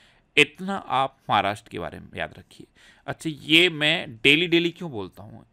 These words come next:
इसलिए बोलता हूँ कि अगर आप इनको सुनते भी रहोगे तो ऑब्जेक्टिव में ऑप्शन देख के आप आंसर सही कर दोगे, इसलिए मैं इनको बार बार बोलता हूँ। नेक्स्ट क्वेश्चन है, हाल ही में किस देश में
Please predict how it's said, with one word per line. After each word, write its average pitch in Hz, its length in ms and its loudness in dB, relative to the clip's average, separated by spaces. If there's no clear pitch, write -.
इसलिए 180 300 0
बोलता 156 300 -4
हूँ 190 120 -8
कि 196 80 -6
अगर 165 200 -2
आप 165 140 0
इनको 175 220 -4
सुनते 165 540 2
भी 185 140 -2
रहोगे 104 400 -8
तो 170 200 -4
ऑब्जेक्टिव 175 540 0
में 190 120 -10
ऑप्शन 165 380 2
देख 180 240 2
के 175 60 -4
आप 151 200 0
आंसर 135 200 -6
सही 117 180 -6
कर 113 180 -12
दोगे, - 280 -20
इसलिए 185 300 4
मैं 180 120 -2
इनको 170 200 -4
बार 135 320 6
बार 110 200 -6
बोलता - 380 -20
हूँ। - 80 -20
नेक्स्ट 123 280 4
क्वेश्चन 156 340 -12
है, 160 160 -16
हाल 139 220 8
ही 165 100 0
में 175 220 -10
किस 175 340 2
देश 127 300 -4
में 80 160 -20